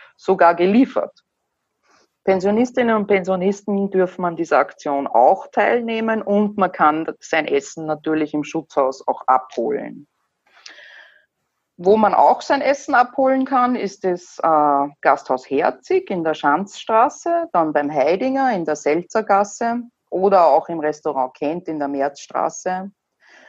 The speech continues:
Sehr viele Restaurants bieten ihre Speisen also zum Abholen, teilweise auch geliefert an.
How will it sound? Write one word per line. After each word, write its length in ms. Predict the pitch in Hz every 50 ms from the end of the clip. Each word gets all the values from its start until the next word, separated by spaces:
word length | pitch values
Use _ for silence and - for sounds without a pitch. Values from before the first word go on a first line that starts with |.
| _ _ _ _
Sehr 440 | _ - - - 208 202 202 202 208
viele 340 | 208 - 196 185 165 160
Restaurants 640 | 143 143 139 143 - 156 147 127 123 131 151 170 - -
bieten 320 | 196 196 190 - - 196
ihre 200 | 185 175 165 170
Speisen 500 | 165 - - 123 113 120 143 147 160 160
also 240 | 156 151 151 151 156
zum 240 | 147 - 151 151 -
Abholen, 800 | - 135 156 160 - - 196 190 190 190 190 196 196 190 185
teilweise 580 | - - 120 147 151 160 160 156 156 156 156 -
auch 180 | - - -
geliefert 520 | - - 160 165 185 226 254 - 339 285 -
an. 540 | 196 196 196 196 202 208 208 214 208 208